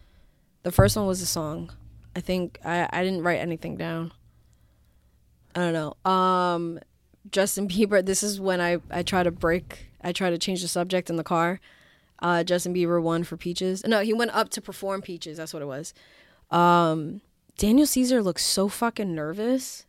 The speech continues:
And I, I forgot recently he was canceled for something.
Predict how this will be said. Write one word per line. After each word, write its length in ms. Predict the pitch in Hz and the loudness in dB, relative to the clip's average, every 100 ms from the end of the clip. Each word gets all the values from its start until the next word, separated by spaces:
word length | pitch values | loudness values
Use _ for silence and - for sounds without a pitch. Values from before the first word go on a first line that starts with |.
| _ | _
And 120 | 196 | 2
I, 220 | 202 220 220 | 4 4 2
I 40 | |
forgot 460 | - 196 226 240 165 | 0 0 4 4 4
recently 400 | 233 254 208 190 | 2 2 0 0
he 100 | 220 | 2
was 260 | 202 185 | 0 -2
canceled 480 | - - 233 208 170 | -4 -2 -2 -2 -6
for 80 | 170 | -4
something. 460 | - 196 180 - | -4 -4 -6 -12